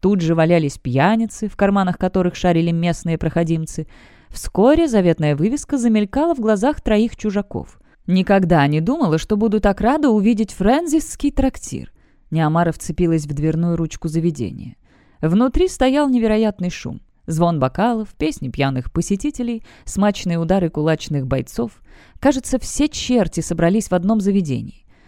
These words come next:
Новые столичные лица заставили обернуться большинство посетителей,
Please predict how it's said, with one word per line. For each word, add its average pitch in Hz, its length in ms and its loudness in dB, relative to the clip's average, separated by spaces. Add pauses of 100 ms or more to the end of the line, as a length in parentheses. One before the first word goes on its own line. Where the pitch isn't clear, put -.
(100)
Новые 175 380 4
столичные 165 580 0
лица 190 360 -2
заставили 294 640 2
обернуться 202 680 2
большинство 175 500 0
посетителей, 254 640 -2